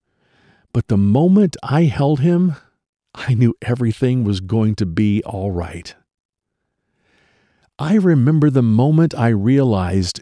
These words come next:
Jesus of the Bible was real.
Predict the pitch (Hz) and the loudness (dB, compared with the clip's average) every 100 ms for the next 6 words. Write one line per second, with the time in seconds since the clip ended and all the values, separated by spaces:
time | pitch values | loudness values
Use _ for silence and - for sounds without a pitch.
0 | - 107 113 175 165 180 180 - - 131 | -10 -4 0 2 0 0 -2 -2 -4 -2
1 | 123 107 135 139 160 165 170 - 120 107 | -2 -2 -2 0 0 -2 -4 -4 -4 -2
2 | 101 95 123 165 113 - - | -4 -4 0 0 -2 -4 -18